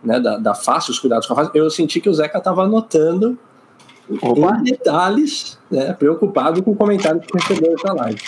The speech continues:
Speaker 2: Claro, claro. Metrosexual, né, cara? Tem que
Speaker 1: Sim. <laughs> Exato.
Speaker 2: Me interessou, me interessou.
Speaker 1: Sim.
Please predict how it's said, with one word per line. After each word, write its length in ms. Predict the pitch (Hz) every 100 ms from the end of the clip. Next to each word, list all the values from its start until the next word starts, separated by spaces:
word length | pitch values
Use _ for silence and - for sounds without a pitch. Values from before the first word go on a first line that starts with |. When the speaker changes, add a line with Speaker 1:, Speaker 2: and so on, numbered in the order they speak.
| - - -
Speaker 2:
Claro, 360 | 165 135 117 156
claro. 260 | 131 127 147 120 - - -
Metrosexual, 840 | 131 135 156 143 175 - 180 151 151
né, 80 |
cara? 240 | 139 131 117
Tem 120 | 117
que 240 | 107 156 160 - - - - - - - - - - -
Speaker 1:
Sim. 320 | - 117 101 - - -
<laughs> 80 | 165 165 - - - - - 233 - - - - 170 - - - - - -
Exato. 720 | 117 127 - - - 196 - - - - - - - _ _ - - - _
Speaker 2:
Me 120 | 123 131
interessou, 520 | 135 147 175 165 139
me 80 | 127
interessou. 500 | 123 147 - 117 104 - _
Speaker 1:
Sim. 320 | - 117 98